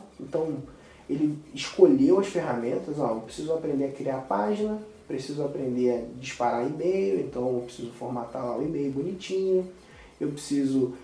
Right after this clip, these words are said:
é, começar aqui com esse, com esse ponto e escolher o mínimo. Porque existe assim, dez criadores de página, você escolhe um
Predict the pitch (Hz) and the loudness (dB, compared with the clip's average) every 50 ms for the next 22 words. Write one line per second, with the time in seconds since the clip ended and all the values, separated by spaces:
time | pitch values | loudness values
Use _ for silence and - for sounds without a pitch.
0 | - - - - 131 123 120 120 - 143 139 135 131 127 - - - 139 131 131 | -18 -18 -8 -4 -2 -2 -2 -2 -2 0 2 2 2 0 -2 -2 -4 -4 -4 -4
1 | - - - 139 123 120 117 - - - - - - - - - 131 120 120 120 | -6 -6 -4 -2 -2 -2 -2 -4 -12 -18 -20 -20 -20 -20 -10 -4 0 2 2 4
2 | 123 120 120 - - 123 120 120 120 117 117 113 113 110 - 120 123 120 - - | 2 2 0 -4 -4 -2 0 0 0 0 -2 -2 -6 -4 -4 -4 -4 -4 -6 -10
3 | - - 175 185 196 196 190 - 214 220 226 - - 214 202 - - - 254 247 | -8 0 0 2 2 2 -2 -4 -8 -8 -8 -10 -10 -10 -8 -8 -6 -2 -2 0
4 | 226 226 240 254 269 262 254 269 269 254 220 180 151 131 120 123 - - - - | 0 0 0 4 6 8 12 12 12 12 10 8 4 2 0 -2 -4 -10 -16 -20
5 | - - - - - - - - - - - - 208 196 - 240 233 226 240 247 | -20 -20 -20 -20 -20 -20 -20 -20 -20 -16 -10 -10 -8 -2 0 0 2 2 2 0
6 | 247 254 226 - 185 151 - - - - 247 254 254 - - 226 214 196 196 208 | 0 -2 -4 -2 -2 -2 2 6 8 8 8 8 6 4 2 4 4 6 6 4
7 | 208 202 196 185 - - 175 151 131 123 120 - - - 208 - - 254 269 269 | 4 4 0 -2 -2 0 0 0 2 0 -2 -4 -6 -10 -10 -4 0 2 4 4
8 | 247 240 254 294 - | 4 4 2 0 -2